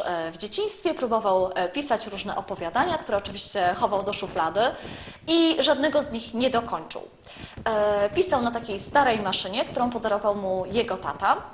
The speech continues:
e, i ciągle właśnie żyła w nim, e, żyło w nim takie marzenie, że kiedyś napisze książkę. I tak około trzech, e, lat temu postanowił, że ten dzień właśnie nadszedł.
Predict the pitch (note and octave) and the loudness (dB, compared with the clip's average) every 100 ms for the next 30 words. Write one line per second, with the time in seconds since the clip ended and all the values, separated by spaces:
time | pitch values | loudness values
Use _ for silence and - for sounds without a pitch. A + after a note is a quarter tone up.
0 | - - - - A3+ A3 G#3+ A3 A3 D#4+ | -14 -16 -8 -2 2 4 4 2 0 0
1 | - G4 F#4+ D#4+ C#4+ C4 - A#3 A3+ A#3 | 4 4 6 4 4 0 0 -4 -2 0
2 | A3 G#3 G3+ G3+ - G3 F#3 G3+ B3+ B3+ | 0 -2 -6 -4 -2 0 0 0 2 2
3 | A#3+ A#3 A#3 G3 F#3 G3+ A#3+ D#4+ F4 G#4 | 2 0 -4 -6 -4 0 0 2 0 -2
4 | - A#3 A#3+ A3+ A3 A3 C4+ B3 - - | -4 0 2 2 0 0 0 2 0 -2
5 | G#3+ G#3+ G3+ - F3+ E3 D#3 - - - | -6 -6 -4 -2 -2 -4 -6 -8 -10 -12
6 | - - - - - F4+ F#4 G4 F#4+ - | -16 -14 -14 -16 0 0 4 4 4 4
7 | - C4+ A#3 A3 - - C4+ C4 A3 G#3 | 0 2 0 2 0 2 0 -2 -6 -2
8 | G3 F#3 F3+ F3 F3 F3+ E3+ - E4+ F4+ | 0 2 2 2 0 -2 -4 4 6 6
9 | E4+ E4+ A#3+ - A#3+ A3 G#3+ G#3 G#3 G3+ | 4 2 2 0 -2 -2 -4 -2 0 0
10 | G3+ C#4 C#4+ D4 C4 A#3+ A3 G3 E3+ - | 2 2 4 4 4 2 2 -2 -2 -2
11 | - | -6